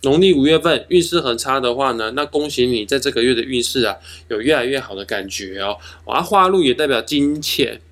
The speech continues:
这个月的财运方面呢会比较好。但是天机也是一颗计算之星，有的时候化禄哦，对于金钱的渴望太过于执着的话呢，天机化禄它有一个意象，什么意象呢？就是他可能会想要去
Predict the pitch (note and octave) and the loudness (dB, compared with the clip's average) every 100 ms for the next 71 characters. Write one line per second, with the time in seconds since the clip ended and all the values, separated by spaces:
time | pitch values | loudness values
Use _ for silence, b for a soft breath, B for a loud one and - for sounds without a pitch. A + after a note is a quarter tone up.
0 | - - F#3+ E3 C#3+ D3+ B2+ A#2+ - G#2+ | -8 -2 2 2 2 2 2 0 -2 0
1 | A#2+ C3+ B2 B2 A#2+ B2+ G#2+ C3+ C3 - | 2 2 0 0 2 0 -2 -4 -4 -4
2 | - A#2+ - G#2 - B B - C4 C4 | -2 -2 -2 -12 -14 B B 0 2 2
3 | A3 - - - B3 - A3+ D#3 B2+ E3+ | 0 -6 -8 0 0 2 2 0 0 -2
4 | E3 D#3+ E3 F3 B2+ D3+ A#2+ A#2+ A#2 - | 2 0 0 -4 0 0 -2 -2 -2 -2
5 | A2+ G#2 - - B B B B B B | -6 -12 -16 -18 B B B B B B
6 | C#3 D3+ A#3 - A3+ A3 B3+ G3+ A3 G#3 | -2 2 2 4 4 4 4 4 2 2
7 | C#3 D#3+ F#3+ E3 - F3 F3+ A#2+ A2+ - | 2 2 2 2 2 0 0 -2 -2 -4
8 | A#2 G#2+ C3+ B2+ D#3+ C3 C3+ A#2+ - A#2 | -4 0 -2 -2 -4 2 4 4 0 -6
9 | A#2 G#2+ G2+ G#2+ D3 C3+ G#2 G#2 B B | -6 -6 -4 -4 -2 -2 -2 -6 B B
10 | - F#3 F#3 F3 E3 D#3+ D3 D3+ A#2+ A#2+ | 2 2 2 -2 2 0 0 -2 -2 -2
11 | C3 A2+ - A2+ G2 A2 C3 A#2 - A2+ | -8 -4 -2 -2 -4 -4 -2 -2 -2 -4
12 | G2 C3+ C3 C3 B2 B2+ G2 A2+ A#2+ G#2+ | -4 -4 -2 -2 -4 -6 -8 -4 -4 -4
13 | G2 - C#3 A#2 | -6 -4 -2 -2